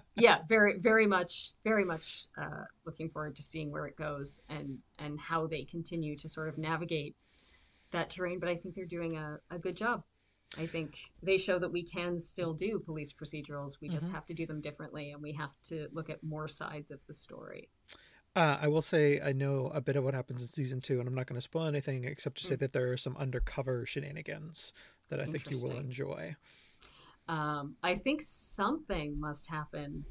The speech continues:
Speaker 1: also along the way, because I have seen a photo that I believe is from season three, which they're shooting right now.
Speaker 2: Mm-hmm.
Speaker 1: Um, and it's, uh, Meredith McNeil's character, Sam, but she's in uniform.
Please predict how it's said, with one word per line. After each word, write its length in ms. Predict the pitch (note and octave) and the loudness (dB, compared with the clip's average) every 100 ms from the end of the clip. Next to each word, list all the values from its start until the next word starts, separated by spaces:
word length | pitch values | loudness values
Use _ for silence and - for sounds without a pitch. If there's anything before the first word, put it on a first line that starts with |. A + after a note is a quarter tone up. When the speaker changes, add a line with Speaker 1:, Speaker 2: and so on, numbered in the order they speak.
| - - - - - - - - | -14 -18 -20 -20 -20 -20 -14 -2
Speaker 1:
also 640 | E3 D#3+ F3+ D#3+ D3+ D3+ - | -2 0 -2 -2 -2 -6 -4
along 260 | E3 D#3+ D#3+ | 0 0 0
the 80 | |
way, 140 | E3+ E3+ | 0 0
because 240 | E3+ E3+ | -2 -2
I 80 | E3 | -2
have 220 | F3 B3 | 0 -2
seen 180 | - C#4+ | 0 0
a 60 | B3 | 2
photo 280 | B3 A3+ | 0 0
that 100 | G#3 | 0
I 100 | E3+ | 0
believe 380 | E3 E3 F3+ G3+ | -2 -4 -4 -4
is 120 | A3+ | -4
from 480 | - G#3 F#3 F#3 F3+ - | -4 -4 -4 -6 -10 -10
season 360 | - G3+ E3+ | -6 -6 -6
three, 320 | E3+ F3+ F3 G#3 | -6 -4 -2 -2
which 260 | F#3 - | -4 -6
they're 120 | F3 | -6
shooting 360 | E3 - E3+ E3+ | -6 -6 -4 -2
right 220 | D#3+ D#3 | -4 -4
now. 360 | D#3 D#3 G3+ D4+ F4 _ _ | -4 -4 -6 -8 -12 _ _
Speaker 2:
Mm-hmm. 240 | E3+ D#3+ G3+ - _ | 0 0 -2 -8 _
Speaker 1:
Um, 340 | E3+ D#3+ D#3+ D#3+ | 0 2 -2 -4
and 120 | E3+ | -4
it's, 280 | E3+ - - _ _ _ | -4 -6 -18 _ _ _
uh, 320 | - D#3+ D3+ D3+ D#3 _ | -6 -4 -4 -6 -12 _
Meredith 380 | E3 E3+ E3+ E3+ | -4 -2 -2 -6
McNeil's 440 | E3+ - F3 E3+ E3 | -10 -6 -4 -4 -4
character, 420 | E3 D3 - D#3+ | -6 -8 -8 -8
Sam, 680 | - F#3 F3 D#3 D3+ D3 D3 _ _ _ - | -6 -4 -2 -2 -4 -6 -10 _ _ _ -8
but 100 | E3 | -6
she's 840 | - - F#3+ F3+ E3 D#3+ - - - | -4 -6 -6 -4 -2 -2 -6 -10 -10
in 200 | E3+ F3 | -8 -6
uniform. 440 | F#3 G#3+ - A2 | -6 -8 -10 -14